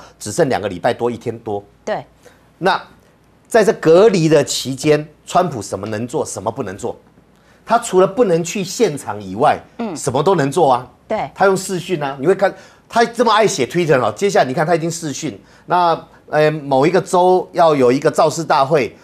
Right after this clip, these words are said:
Speaker 1: 就一个投影，甚至于立体投影现在都做得出来了。
Speaker 2: 嗯。
Speaker 1: 那他一样可以演讲啊，他也不用飞来飞去。
Speaker 2: 嗯。
Speaker 1: 就亲临现场握手这个事情不能做以外，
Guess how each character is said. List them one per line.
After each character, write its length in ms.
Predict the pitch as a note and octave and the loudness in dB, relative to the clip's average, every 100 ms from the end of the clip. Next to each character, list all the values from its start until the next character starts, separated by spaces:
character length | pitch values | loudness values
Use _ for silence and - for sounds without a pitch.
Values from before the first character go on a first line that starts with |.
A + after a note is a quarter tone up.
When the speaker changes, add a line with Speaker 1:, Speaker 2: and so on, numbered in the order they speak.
| - | -16
Speaker 1:
就 120 | - E3+ | -10 -8
一 80 | E3+ | -2
个 100 | E3 | -2
投 300 | E3 C#3+ F3 | 0 0 0
影， 200 | D3 F2 - - | 0 -8 -10 -4
甚 140 | F#3 | -4
至 80 | F#3+ | -4
于 60 | |
立 240 | F3 A#3+ F#3 | -2 0 0
体 160 | A2 | -4
投 180 | A#2+ D3+ | -2 -2
影 60 | C#3 | 0
现 80 | D#3+ | 0
在 0 | |
都 100 | D#3+ | 0
做 100 | D#3+ | -2
得 80 | |
出 140 | C3 D3 | -4 -2
来 160 | G2+ | -2
了。 180 | F#2+ E2+ _ - | -2 -10 _ -14
Speaker 2:
嗯。 240 | F3+ F3+ D3+ | -10 -10 -6
Speaker 1:
那 120 | D#3 | -6
他 280 | D3+ - E3+ | -4 0 0
一 100 | C#3 | 2
样 100 | D3+ | -2
可 100 | C3 | -2
以 60 | A#2 | -4
演 180 | G#2 B2 | -6 -6
讲 160 | E2+ E2+ | -8 -10
啊， 100 | - _ _ | -18 _ _
他 140 | E3 | 0
也 40 | C#3+ | 0
不 60 | |
用 100 | D3 | 0
飞 120 | C3+ C#3 | 0 0
来 80 | |
飞 120 | A#2+ B2+ | 0 -2
去。 240 | B2 G2+ _ _ - | -4 -12 _ _ -8
Speaker 2:
嗯。 420 | C4+ C4 F#3+ B2 | -4 -4 -6 -2
Speaker 1:
就 160 | G#3 F#3+ - | 0 0 -2
亲 460 | - - A#3+ B3 A#3 | -16 -6 0 0 0
临 180 | D#3 E3+ | -2 -6
现 300 | - G#3 C#3 | -2 -2 -2
场 180 | A2 A#2+ | -10 -4
握 180 | G3 D#3+ | 2 2
手 160 | - G2 | 0 -4
这 140 | D#3+ | -4
个 80 | C3 | -6
事 100 | D3+ | -6
情 140 | A2+ | -8
不 120 | A#2 C3+ | -4 -4
能 160 | A#2 | -4
做 180 | A#2 C3 | -6 -6
以 100 | F2+ | -4
外， 200 | A#2 | -2